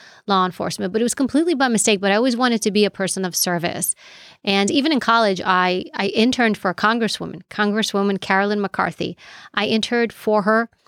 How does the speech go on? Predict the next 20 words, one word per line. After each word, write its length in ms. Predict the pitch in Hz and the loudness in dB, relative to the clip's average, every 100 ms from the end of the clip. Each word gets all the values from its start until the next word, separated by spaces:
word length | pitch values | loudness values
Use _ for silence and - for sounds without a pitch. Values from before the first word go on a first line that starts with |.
| _ | _
It 80 | - | -2
was 80 | 202 | 0
supposed 200 | - 247 | 2 2
to 40 | |
be 80 | 233 | 4
a 60 | 208 | 2
six-month 420 | - 285 294 277 | 2 0 2 2
internship, 480 | 233 - 196 196 190 _ _ | 0 0 0 0 -2 _ _
free, 420 | - 202 190 220 _ _ - - - - | -2 0 2 -2 _ _ -20 -20 -16 -4
and 640 | 190 196 190 185 180 180 392 _ _ - | 0 2 4 2 0 -4 -8 _ _ -8
I 80 | 202 | 0
get 220 | 214 214 | 2 4
it, 200 | 247 254 - | 2 0 -4
and 100 | 190 | -2
I 80 | 190 | 2
loved 280 | 214 262 196 | 2 2 0
it. 180 | - - | -2 -4
I 60 | |
used 220 | 202 202 - | -4 -2 -2
to 220 | 208 | -2